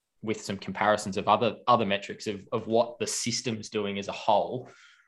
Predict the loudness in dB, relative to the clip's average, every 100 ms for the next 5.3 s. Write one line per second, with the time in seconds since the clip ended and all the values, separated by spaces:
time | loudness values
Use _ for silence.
0 | _ 2 4 4 -2 -4 -4 -6 -12 -14
1 | -10 -8 -6 -4 -2 -2 -2 -4 0 4
2 | 4 2 -8 _ _ _ _ -6 -2 -2
3 | -6 -18 _ -4 -2 2 6 6 4 4
4 | 4 4 4 2 2 -2 -4 -2 -4 -4
5 | -2 0 0